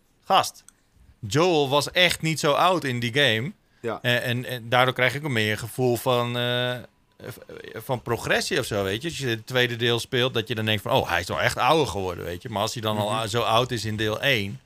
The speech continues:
Speaker 1: ja, het had een be-, een beetje, een beetje, weet je, die immersie on-,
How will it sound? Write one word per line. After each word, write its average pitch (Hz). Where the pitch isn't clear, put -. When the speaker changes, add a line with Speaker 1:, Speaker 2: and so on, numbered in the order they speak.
Speaker 1:
ja, 101
het 90
had 117
een 131
be-, 127
een 123
beetje, 110
een 95
beetje, 110
weet 110
je, 120
die 101
immersie 117
on-, 127